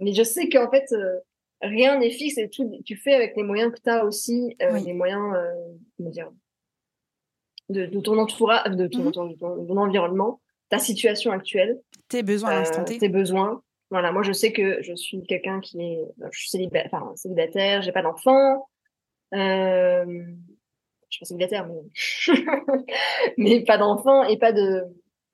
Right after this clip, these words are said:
Speaker 1: j'ai pas d'attache, c'est-à-dire que ça me
Speaker 2: Hmm.
Speaker 1: dérange pas de, de bouger, euh,
Speaker 2: Oui, tout plaquer pour autre
Speaker 1: et
Speaker 2: chose, quoi. Hmm.
Speaker 1: voilà, c'est ça. Et ça me fait pas trop peur. Et j'ai pas non plus un, j'ai, j'ai pas peur de diminuer mon, mon rythme de vie pendant un temps.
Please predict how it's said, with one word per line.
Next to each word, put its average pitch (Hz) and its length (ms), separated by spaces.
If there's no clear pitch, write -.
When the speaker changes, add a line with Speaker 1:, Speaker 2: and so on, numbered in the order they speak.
Speaker 1:
j'ai 185 120
pas 214 160
d'attache, 202 580
c'est-à-dire 185 300
que 196 100
ça 185 140
me 180 60
Speaker 2:
Hmm. 160 40
Speaker 1:
dérange 190 420
pas 202 240
de, 185 80
de 170 280
bouger, 185 600
euh, 185 160
Speaker 2:
Oui, 208 160
tout 208 120
plaquer 185 300
pour 185 120
autre 190 100
Speaker 1:
et 190 40
Speaker 2:
chose, 202 180
quoi. 151 140
Hmm. 208 80
Speaker 1:
voilà, 202 280
c'est 196 140
ça. 190 180
Et 185 60
ça 196 120
me 196 80
fait 196 120
pas 214 200
trop 202 360
peur. 233 320
Et 208 100
j'ai 202 120
pas 240 120
non 226 140
plus 240 320
un, 185 600
j'ai, 190 220
j'ai 190 140
pas 220 200
peur 233 360
de 190 240
diminuer 214 580
mon, 180 640
mon 185 160
rythme 226 280
de 190 100
vie 208 180
pendant 185 220
un 185 140
temps. 175 180